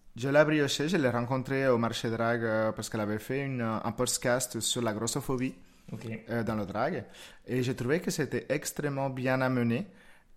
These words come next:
Speaker 1: Euh, il me semble, euh, que, que c'était vraiment, vraiment bien amené parce que elle, elle, elle disait que, justement, par exemple, les gens, quand ils voient quelque, une personne grosse,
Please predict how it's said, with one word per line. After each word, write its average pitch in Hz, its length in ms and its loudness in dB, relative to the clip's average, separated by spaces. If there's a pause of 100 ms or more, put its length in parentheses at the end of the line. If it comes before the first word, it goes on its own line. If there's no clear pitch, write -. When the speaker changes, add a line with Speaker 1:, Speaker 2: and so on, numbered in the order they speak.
Speaker 1:
Euh, 104 880 -4
il 117 120 -4
me 113 80 0
semble, 127 340 -2
euh, 110 460 0
que, - 160 -14
que - 180 -14
c'était - 220 -8
vraiment, 113 480 -4
vraiment 113 320 -4
bien 107 180 -4
amené 110 480 -4 (340)
parce 117 280 -4
que 131 400 -2 (100)
elle, 113 540 -2
elle, 104 420 -4
elle 107 180 -4
disait 104 420 -4
que, 127 560 -4
justement, 117 440 -8
par 120 160 -8
exemple, 120 440 -8
les 107 180 -6
gens, 117 260 -8
quand 117 280 -12
ils 110 60 -12
voient 117 140 -8
quelque, 120 280 -10 (200)
une 113 100 -10
personne 117 420 -8
grosse, 110 520 -10